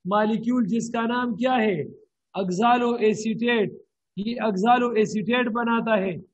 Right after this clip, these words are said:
ऑक्सैलो एसीटेट क्या है, Four carbon।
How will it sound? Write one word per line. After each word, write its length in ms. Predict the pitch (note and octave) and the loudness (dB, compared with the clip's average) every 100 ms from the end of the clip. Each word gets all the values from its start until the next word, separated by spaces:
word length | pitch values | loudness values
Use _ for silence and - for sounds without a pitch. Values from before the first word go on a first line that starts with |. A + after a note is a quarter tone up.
| _ _ - | _ _ -6
ऑक्सैलो 380 | F3+ G3+ A#3+ A#3+ | -2 2 2 2
एसीटेट 560 | A3+ G#3 G#3+ A#3+ A#3+ F3 | 0 0 -2 -2 -2 0
क्या 140 | C4 | 4
है, 280 | B3+ G#3 D3 - _ _ _ | 6 4 0 -8 _ _ _
Four 240 | A3 A#3+ B3 | 2 2 4
carbon। 580 | B3 B3+ C4 C#4 D4+ | 2 4 4 2 0